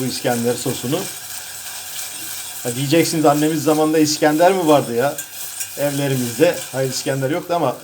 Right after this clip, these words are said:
e, kavrulan sos teknikleri hemen hemen hepsi aynı. O güzel aromalar, o güzel lezzetler hepsi aynı.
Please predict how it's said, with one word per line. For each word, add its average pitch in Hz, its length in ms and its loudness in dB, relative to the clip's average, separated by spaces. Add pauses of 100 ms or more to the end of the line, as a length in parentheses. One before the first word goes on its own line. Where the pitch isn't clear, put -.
e, 123 340 0
kavrulan 143 480 2
sos 156 380 2
teknikleri 131 580 0
hemen 147 200 0
hemen 127 200 -2
hepsi 135 260 -2
aynı. 131 400 0 (500)
O 151 120 2
güzel 135 260 2
aromalar, 127 420 2
o 135 100 0
güzel 131 300 2
lezzetler 143 520 0 (1000)
hepsi 143 320 -2
aynı. 143 420 2